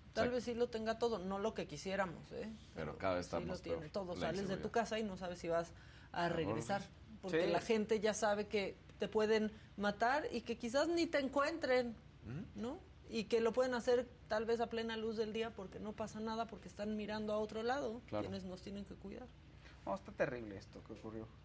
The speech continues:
Speaker 3: O a ver qué ocurre. Oigan,
Speaker 1: Sí.
Speaker 3: en otros temas, vamos a cambiar de tema. Una noticia buena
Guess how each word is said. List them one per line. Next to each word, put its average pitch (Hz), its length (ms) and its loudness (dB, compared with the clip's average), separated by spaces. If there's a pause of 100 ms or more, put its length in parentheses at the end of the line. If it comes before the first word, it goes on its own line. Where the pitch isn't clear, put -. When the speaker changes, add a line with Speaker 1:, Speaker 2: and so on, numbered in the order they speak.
(100)
Speaker 3:
O 131 240 2
a 135 40 4
ver 156 200 4
qué 160 80 -2
ocurre. 113 420 -6
Oigan, 180 240 4
Speaker 1:
Sí. 185 180 0
Speaker 3:
en 190 60 0
otros 214 300 -2
temas, 117 320 2
vamos 170 180 -2
a 175 40 -8
cambiar 127 260 -2
de - 40 -10
tema. 131 260 -2
Una 202 340 4
noticia 180 580 0
buena 285 380 2